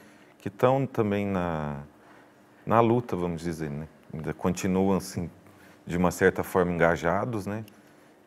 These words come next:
Tentar fomentar isso daí, e eu acho que eu sinto uma falta de uma campanha, assim, mais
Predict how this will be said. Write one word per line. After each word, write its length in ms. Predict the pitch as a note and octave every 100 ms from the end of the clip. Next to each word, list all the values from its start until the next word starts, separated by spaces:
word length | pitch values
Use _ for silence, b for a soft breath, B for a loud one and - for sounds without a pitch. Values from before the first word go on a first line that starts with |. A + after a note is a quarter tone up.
| _ _ _
Tentar 640 | G2+ G#2 G#2 G2 G#2 G#2
fomentar 760 | - A#2 B2+ C3+ - A#2+ B2 A#2+ - -
isso 300 | G#2 G#2 -
daí, 420 | F#2+ G2 G#2+ A2 A2
e 40 |
eu 80 | G#2+
acho 200 | A2 -
que 260 | - A#2+ B2+ - b b b b b b _ -
eu 80 | G2+
sinto 340 | - B2 A#2+
uma 160 | B2+ A#2
falta 400 | - A2 A2+ A#2+
de 120 | G#2+
uma 200 | A2+ A2
campanha, 520 | - G#2+ G2 A2 A#2
assim, 180 | A2 -
mais 600 | A2+ A2+ A#2 - -